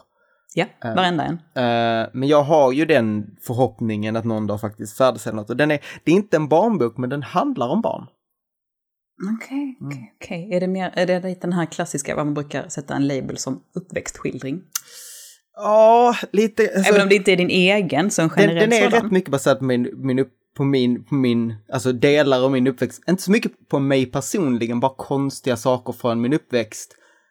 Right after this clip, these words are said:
Speaker 2: Ehm, och, eh, ja, lite Loe-esk i så här, lite nai-, naivt och, ja, ja.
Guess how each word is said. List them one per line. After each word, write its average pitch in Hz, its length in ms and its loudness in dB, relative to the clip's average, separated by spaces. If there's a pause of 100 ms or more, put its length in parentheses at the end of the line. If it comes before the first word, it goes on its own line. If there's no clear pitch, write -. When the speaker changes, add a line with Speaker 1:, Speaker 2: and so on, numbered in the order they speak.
(280)
Speaker 2:
Ehm, 110 720 -2 (240)
och, 113 260 -2 (520)
eh, 127 400 -4 (160)
ja, 110 220 0 (640)
lite 131 440 2
Loe-esk 131 1500 0 (720)
i 117 280 -2
så 113 160 -4
här, 104 200 -2 (680)
lite 147 160 -6 (340)
nai-, 143 680 -2
naivt 170 500 2 (580)
och, 117 400 -4
ja, 123 320 -6
ja. 165 280 0